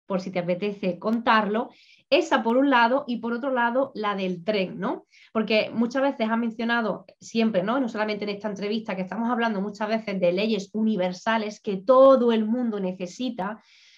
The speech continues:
ya no solamente los niños. Entonces me gustaría que metiéramos ahí un poquito en juego el papel,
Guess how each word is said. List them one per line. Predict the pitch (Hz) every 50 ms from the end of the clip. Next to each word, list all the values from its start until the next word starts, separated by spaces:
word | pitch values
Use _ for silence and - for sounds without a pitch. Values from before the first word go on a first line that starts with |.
| - -
ya | 240
no | 240 233
solamente | 240 247 214 214 214 220 220 208 - 214 208
los | 202 190 185 180 175
niños. | 202 240 262 254 240 214 196 202 214 208 - _ _ - - -
Entonces | 208 220 233 240 247 262
me | 262 240
gustaría | 233 233 220 - 220 208 233 240 240
que | 240 247 220 214
metiéramos | 208 202 185 214 220 240 247 254 240 -
ahí | 220 220
un | 226 220
poquito | 214 214 202 226 208 190 233 226 220 -
en | - 214 208 190
juego | 196 214 214 214 214 226
el | 220
papel, | 220 208 190 190 - 214 214 214 214 226 262 311